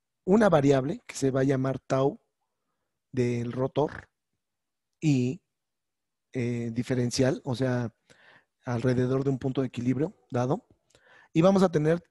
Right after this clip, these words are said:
tres ecuaciones o, o tres partes de la función de transferencia.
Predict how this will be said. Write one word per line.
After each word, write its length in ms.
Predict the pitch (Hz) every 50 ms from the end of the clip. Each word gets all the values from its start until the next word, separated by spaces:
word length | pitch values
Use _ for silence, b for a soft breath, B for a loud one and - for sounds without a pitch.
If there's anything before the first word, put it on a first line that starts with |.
| _ -
tres 580 | 170 156 160 170 185 - - - - - - - _ _ _ _ _ _ _
ecuaciones 960 | - 123 - - 135 123 - 156 143 143 143 147 147 - - - - - - b b b b b b b _ _
o, 200 | 131 120 117 - -
o 140 | 139 127 127
tres 300 | - - 139 151 - -
partes 380 | - 139 139 - 156 143 131
de 100 | 131 123
la 400 | 123 123 120 117 117 117 117 - -
función 280 | - 127 120 - 139 135
de 80 | 131
transferencia. 640 | - 127 120 104 - 123 117 117 113 - - -